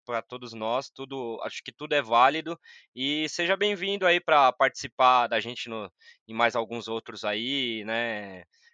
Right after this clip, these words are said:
Contando a sua história, ou quem sabe também participando, fazendo pergunta pra outros convidados, né? Obrigado aí. E é isso, cara. Só,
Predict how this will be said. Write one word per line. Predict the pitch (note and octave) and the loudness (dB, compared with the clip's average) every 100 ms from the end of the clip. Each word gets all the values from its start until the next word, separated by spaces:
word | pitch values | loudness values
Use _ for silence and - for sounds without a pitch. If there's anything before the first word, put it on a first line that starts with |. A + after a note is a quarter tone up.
| _ | _
Contando | A2+ A2+ C3 | -14 -6 -4
a | B2+ | -4
sua | - | -6
história, | - A#2+ C#3 D3+ | -8 0 2 2
ou | A#2+ | 0
quem | B2+ | -8
sabe | - C#3 B2 | -4 -4 -2
também | B2+ B2+ | -6 -6
participando, | - B2 - C3 B2+ | -2 -2 -4 -6 -6
fazendo | - A2 C3+ | -6 -6 -8
pergunta | C3 A#2 A#2+ A#2+ | -8 -8 -10 -8
pra | A#2 | -6
outros | A#2 - | -6 -8
convidados, | - A2+ G#2+ A2 C3+ C3 G#2+ | -10 -10 -4 0 0 0 -8
né? | A#2+ _ - _ | -12 _ -20 _
Obrigado | A2 B2+ A#2+ C3 B2 | -6 0 4 4 2
aí. | A#2+ B2+ D#3 F3 - _ | -2 0 -2 -2 -6 _
E | F#3+ | 2
é | A#3 | 6
isso, | F3+ - - | 6 4 -4
cara. | - G#2 F2 | -2 0 -2
Só, | - B2+ C#3+ | -6 -6 -6